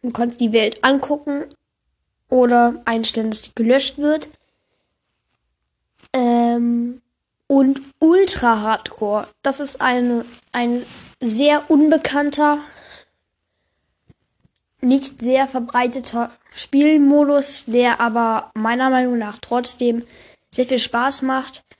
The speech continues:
Und in Ultra Hardcore kannst du nur mit Effekten, also Heilung, Regeneration, extra Herzen und so,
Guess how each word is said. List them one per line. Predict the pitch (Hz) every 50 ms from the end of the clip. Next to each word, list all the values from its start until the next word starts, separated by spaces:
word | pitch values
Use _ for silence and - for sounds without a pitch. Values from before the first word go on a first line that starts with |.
| _ _ _ _ _ _ _ _ _ _ _ _ _ _ -
Und | - 247 240 240 233 226 - - - - _ -
in | 240 240 240 233 226 226 233 -
Ultra | - 330 359 339 - - 269 254 240
Hardcore | 247 269 285 294 - - - - 269 262 269 262
kannst | 262 - 240 247 247 233 - - 240
du | 233
nur | 226 220 220 220 220 240 285 320 349 349 359 359 359 349
mit | 311 247 262 247 254 - - -
Effekten, | 233 214 208 208 - - - 285 294 294 - - - - - 320 320 311 311 - _ _ _ _ _ -
also | - 233 226 220 220 226 220 226 226 220 214 208 226 - _ _ _ _ _ _ _ _ _ _ _ _ _ _ _ _ _ -
Heilung, | 247 254 254 254 262 254 254 254 262 262 - - _ -
Regeneration, | - 240 240 226 226 220 226 214 220 220 220 - - - - 247 254 262 269 269 269 269 269 - - - _ _ _ - -
extra | 262 247 - - - - 262 254
Herzen | 240 247 254 262 254 - - 285 247
und | 254 247 240 -
so, | 254 254 254 254